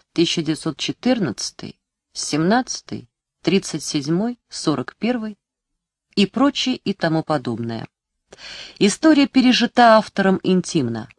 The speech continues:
лично. Вот в чём главная сила поэмы. Тут и те, кто погиб в предчувствии гибели, самоубийца Князев, например. Сколько гибелей шло к поэту.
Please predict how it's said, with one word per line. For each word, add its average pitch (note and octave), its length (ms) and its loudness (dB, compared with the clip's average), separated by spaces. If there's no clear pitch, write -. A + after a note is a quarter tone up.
лично. C#3 520 -2
Вот G#3 280 4
в - 80 -16
чём B2+ 380 -2
главная B2+ 440 0
сила A#2+ 300 -6
поэмы. A#2 460 -8
Тут - 220 0
и A3 140 2
те, G#3 180 0
кто F#3+ 220 0
погиб F#3+ 480 0
в - 120 -20
предчувствии D3 680 0
гибели, A#2+ 460 -4
самоубийца D3 720 0
Князев, A#2+ 520 -4
например. A#2 520 -8
Сколько E3+ 460 2
гибелей D3+ 440 2
шло B2+ 300 -2
к - 120 -20
поэту. B2+ 520 -4